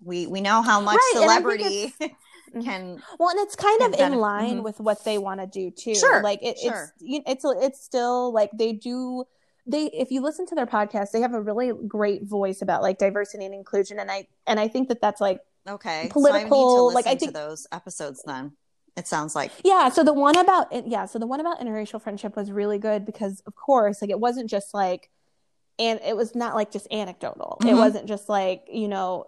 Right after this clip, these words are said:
Speaker 2: it, it was, like, actual numbers. It was saying basically that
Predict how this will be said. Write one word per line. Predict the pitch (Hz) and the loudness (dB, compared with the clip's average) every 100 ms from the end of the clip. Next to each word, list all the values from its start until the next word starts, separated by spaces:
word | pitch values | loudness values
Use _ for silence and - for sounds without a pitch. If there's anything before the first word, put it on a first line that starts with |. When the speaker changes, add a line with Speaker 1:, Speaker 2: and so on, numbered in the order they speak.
| - | -8
Speaker 2:
it, | 262 226 180 - | -4 -4 -6 -8
it | 220 | -2
was, | 240 220 | -2 0
like, | 220 202 _ _ - | -2 -2 _ _ 0
actual | 214 226 - 233 208 208 208 202 _ _ _ - | 0 0 -12 -10 -6 -6 -8 -10 _ _ _ -10
numbers. | 240 277 247 202 113 175 | -4 -4 -2 -6 -8 -10
It | 220 | -8
was | 214 208 | -8 -8
saying | 247 247 233 202 | -4 -2 -2 -4
basically | 202 202 196 - 202 | -6 -6 -10 -4 -2
that | 190 180 180 - | 0 2 2 0